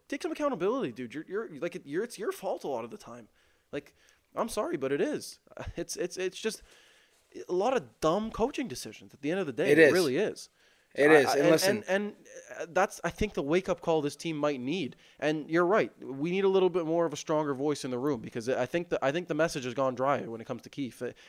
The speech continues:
Speaker 1: you need a guy like Torts or Berube or, or Cho Quenville. Like, you need a voice like that, a veteran voice who's not gonna take any shit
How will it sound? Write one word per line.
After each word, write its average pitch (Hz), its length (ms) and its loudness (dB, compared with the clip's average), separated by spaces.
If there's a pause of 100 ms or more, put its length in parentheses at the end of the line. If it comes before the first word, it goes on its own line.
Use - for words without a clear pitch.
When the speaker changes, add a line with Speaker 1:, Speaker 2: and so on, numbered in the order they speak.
Speaker 1:
you 160 160 0
need 180 260 0
a 190 60 0
guy 151 180 2
like 175 220 0
Torts 135 420 -4
or 135 80 -4
Berube 139 640 2
or, 135 120 2
or 135 200 0
Cho 139 260 -2
Quenville. 139 480 2
Like, 131 160 0
you 139 60 -2
need 156 240 -2 (240)
a 160 80 -4
voice 143 320 -2
like 139 180 -4
that, 131 200 0
a 120 80 -6
veteran 160 500 -2
voice 160 420 -4 (240)
who's 127 140 -10
not 147 100 -2
gonna 175 120 -4
take 170 220 -6
any 175 140 -6
shit - 420 -2